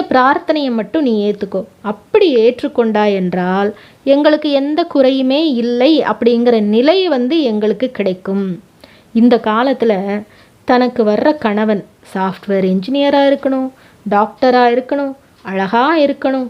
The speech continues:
நல்ல கலரா இருக்கணும், சொத்து வச்சிருக்கணும்,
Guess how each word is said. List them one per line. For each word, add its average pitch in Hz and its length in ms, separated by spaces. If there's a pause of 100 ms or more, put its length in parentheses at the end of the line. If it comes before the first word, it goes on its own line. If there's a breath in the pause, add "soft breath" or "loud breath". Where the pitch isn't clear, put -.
(120)
நல்ல 220 340
கலரா 220 460 (120)
இருக்கணும், 214 460 (340 loud breath)
சொத்து 277 400
வச்சிருக்கணும், 220 680